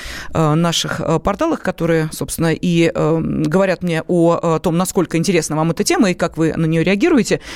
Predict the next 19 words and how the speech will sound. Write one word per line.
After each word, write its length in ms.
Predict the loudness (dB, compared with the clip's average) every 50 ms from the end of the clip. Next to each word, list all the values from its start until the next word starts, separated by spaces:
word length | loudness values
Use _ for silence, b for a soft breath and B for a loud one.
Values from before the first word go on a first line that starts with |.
| B -2
Вот 160 | -2 -2 0
просто 260 | -2 -4 -2 0 0
заходите 460 | 0 0 0 0 0 2 0 0 0
на 80 | -2 -2
просторы 380 | 0 -2 -2 0 0 2 2 4
Рунета, 300 | 4 4 4 2 2 0
можете 240 | 0 0 0 0
найти 300 | 0 2 0 0 0 -2 0
там, 300 | 0 2 2 2 2 2
э, 140 | 2 0 0
группы 340 | 2 2 2 2 2 0 0
по 220 | 2 2 2 4
интересам. 520 | 4 4 4 2 2 2 0 0 -2 -2 -2
Вот 140 | -2 0 0
те, 120 | 0 -2
кто 160 | 0 0 -2
активно 320 | -2 0 0 0 0 0 0
пропагандирует 760 | 0 -2 -2 -2 0 0 0 2 2 2 2 2 2 2 0
многоженство, 580 | 0 0 2 2 2 2 0 0 0 -2 -4